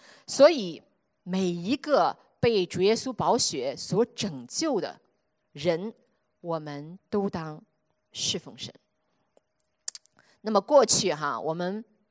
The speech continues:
不认识神的时候，我们侍奉的是谁呀？对，我们很多的时候呢，其实侍奉的是自己。我们是很自我中心的，最，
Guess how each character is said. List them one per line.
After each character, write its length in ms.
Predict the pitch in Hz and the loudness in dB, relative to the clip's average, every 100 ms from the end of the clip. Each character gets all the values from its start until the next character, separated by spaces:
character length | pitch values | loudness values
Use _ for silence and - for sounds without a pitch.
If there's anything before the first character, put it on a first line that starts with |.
| _ | _
不 100 | - | 4
认 160 | 247 403 | 4 4
识 100 | 208 | 2
神 200 | - 139 | -2 -2
的 100 | 143 | -4
时 100 | - | -6
候， 140 | 131 | -4
我 100 | 131 | -4
们 140 | 135 165 | -4 -4
侍 180 | - 214 | -4 -4
奉 160 | 175 | -8
的 80 | 143 | -12
是 120 | 139 | -12
谁 180 | 139 - - | -12 -12 -14
呀？ 160 | 135 _ _ _ _ _ _ _ _ _ _ _ _ _ _ _ _ _ _ _ _ _ _ _ _ _ _ _ _ _ _ - | -18 _ _ _ _ _ _ _ _ _ _ _ _ _ _ _ _ _ _ _ _ _ _ _ _ _ _ _ _ _ _ -12
对， 260 | 151 131 - | -10 -10 -6
我 100 | 165 | -4
们 140 | 220 | -4
很 260 | 240 190 151 | -6 -10 -6
多 140 | 208 | -6
的 80 | 202 | -6
时 160 | - 156 | -8 -12
候 200 | 170 147 | -10 -8
呢， 220 | 135 110 - _ _ - | -10 -12 -16 _ _ -8
其 320 | - - 247 | -4 -2 -2
实 200 | - 170 | -4 -4
侍 240 | - - | -4 -6
奉 200 | 208 190 | -10 -12
的 40 | 147 | -12
是 140 | - | -16
自 180 | - 220 | -16 -16
己。 220 | - - _ _ _ _ _ _ _ _ | -14 -18 _ _ _ _ _ _ _ _
我 140 | 175 170 | -4 -2
们 100 | 202 | -2
是 160 | - | -4
很 280 | 233 156 131 | -6 -10 -12
自 200 | - - | -10 -4
我 160 | 160 - | -4 -6
中 220 | 151 151 | -12 -12
心 260 | - 151 | -12 -12
的， 140 | 139 - - _ _ _ _ _ | -14 -16 -20 _ _ _ _ _
最， 480 | - 381 285 135 | 2 4 2 -2